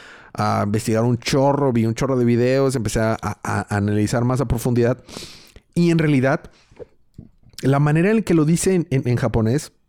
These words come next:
es como que, mira, si te tengo que pedir algo, te pido algo que no significa nada. Si-,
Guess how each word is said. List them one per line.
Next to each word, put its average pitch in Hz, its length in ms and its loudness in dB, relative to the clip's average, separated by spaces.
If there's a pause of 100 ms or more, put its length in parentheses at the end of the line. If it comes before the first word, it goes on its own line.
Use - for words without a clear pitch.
(300)
es 143 180 0
como 170 200 0
que, - 160 -2
mira, 131 480 0 (1600)
si - 180 -2
te 156 140 -2
tengo 202 240 0
que 226 80 0
pedir 202 260 0
algo, 190 240 2
te 151 120 -4
pido 160 280 0
algo 170 400 0
que 131 80 0
no 123 120 0
significa 120 420 -4
nada. 98 340 -4 (760)
Si-, 131 240 -2